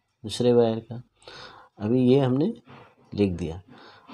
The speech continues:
अभी यहाँ पर हम क्या सीख सकते हैं, ये जो रो होता है, रेजिस्टिविटी होता है, it depends on the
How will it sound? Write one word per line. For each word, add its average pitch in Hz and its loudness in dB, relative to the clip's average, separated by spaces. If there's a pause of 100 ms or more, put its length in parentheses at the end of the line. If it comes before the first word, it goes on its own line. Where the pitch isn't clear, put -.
अभी 131 2
यहाँ 131 6
पर 135 0
हम 135 0
क्या 127 2
सीख 123 -2
सकते - -12
हैं, 147 -2
ये 127 2
जो 120 4
रो 120 4
होता 104 -2
है, 117 0
रेजिस्टिविटी 113 2
होता 87 -6
है, 120 -4
it 107 -10
depends 123 2
on 127 0
the 170 -2